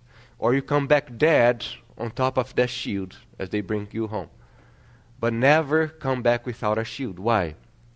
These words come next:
Because to leave your shield behind implied that you were a coward and you're just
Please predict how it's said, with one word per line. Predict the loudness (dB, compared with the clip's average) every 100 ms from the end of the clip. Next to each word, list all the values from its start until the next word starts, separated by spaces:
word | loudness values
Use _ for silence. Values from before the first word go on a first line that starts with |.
| _ -20 _ _ -18
Because | -2 0 0 -6
to | -6 -4
leave | -2 -2 0
your | -2
shield | -2 -2 -4 -2
behind | -2 0 0 -2 -8 -20 -10
implied | -8 -4 2 2 4
that | 2 2
you | 0
were | 2 2
a | 2
coward | 0 0 0 -2 -4
and | -6 -4
you're | -2 -2
just | -2 0 0 -4